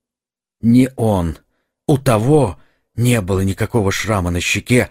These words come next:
а главное, глаза того никогда не вместили бы такой тоски и затравленности.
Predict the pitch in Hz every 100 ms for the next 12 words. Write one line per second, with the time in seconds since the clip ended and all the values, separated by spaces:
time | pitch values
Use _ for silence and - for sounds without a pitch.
0 | - 117 98 127 143 117 113 98 92 113
1 | 104 151 151 - - 131 123 143 131 87
2 | - _ _ _ _ - 131 127 131 101
3 | 117 131 123 104 101 113 - - 131 120
4 | 101 110 117 135 131 - 117 - - -
5 | 135 117 - 107 104 - 95 92 85 76
6 | 78 76 - 85 76